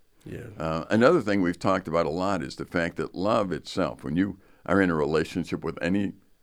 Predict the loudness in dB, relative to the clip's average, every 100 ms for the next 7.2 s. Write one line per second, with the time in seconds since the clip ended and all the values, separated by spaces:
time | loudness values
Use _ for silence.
0 | _ 4 4 2 2 0 0 -2 -4 -8
1 | -16 _ _ -20 -20 _ _ _ _ -20
2 | _ -6 -4 2 2 2 -6 -16 _ _
3 | _ _ -20 _ _ _ _ _ 8 8
4 | 4 4 8 8 8 6 4 -2 -2 0
5 | 2 2 2 2 0 -6 -6 -4 -4 -4
6 | -4 -2 -2 -2 -2 -2 -6 -4 -4 -4
7 | -8 -14